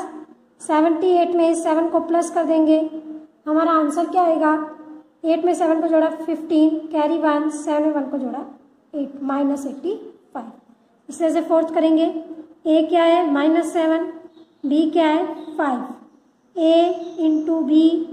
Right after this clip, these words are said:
minus A plus B। ए की जगह minus seven, B की जगह five,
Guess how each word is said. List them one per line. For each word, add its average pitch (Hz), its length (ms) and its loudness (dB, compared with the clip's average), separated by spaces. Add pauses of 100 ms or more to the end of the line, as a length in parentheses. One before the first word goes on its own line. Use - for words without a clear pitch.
(380)
minus 311 480 2 (340)
A 311 420 0
plus 294 360 -2 (280)
B। 254 200 -2 (680)
ए 311 140 4
की 311 120 0
जगह 330 260 2
minus 320 420 2
seven, 330 380 0 (520)
B 294 200 0
की 320 120 0
जगह 330 340 2
five, 302 340 0